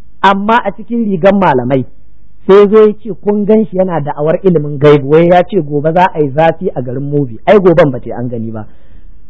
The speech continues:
To ba za ka ji ciwo ba saboda Allah, za ka ji ciwo domin harkar ba tashi ba ce. Waɗannan masu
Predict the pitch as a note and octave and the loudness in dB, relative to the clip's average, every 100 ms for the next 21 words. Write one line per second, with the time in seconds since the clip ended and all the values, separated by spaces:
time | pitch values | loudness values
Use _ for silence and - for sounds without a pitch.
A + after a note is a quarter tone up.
0 | - A#3 A#3+ - F3+ G#3 C4+ C4 G3+ G#3+ | 0 2 2 0 0 4 4 4 2 2
1 | C4+ C4+ G#3+ G#3+ B3 G3+ F3 G3+ F#3+ - | 4 6 6 4 2 2 0 -6 -8 -12
2 | - - - - C4+ D4 G#3+ A3 A#3+ A#3+ | -14 -14 -14 -2 0 2 2 0 2 4
3 | C#3+ - - - - - G#3+ A3+ C#4+ D4+ | 2 -2 -14 -16 -10 4 6 6 4 2
4 | - - - D4 F4+ - C4+ F#3 G3 F#3+ | -4 -14 -2 2 2 2 0 4 4 4
5 | B3+ A#3 G3 F#3+ D3 A2 - - F3+ A#3+ | 2 2 2 0 -2 -12 -14 -6 0 2
6 | A#3+ A#3+ D4 D#4+ C#4+ - | 4 4 4 4 2 0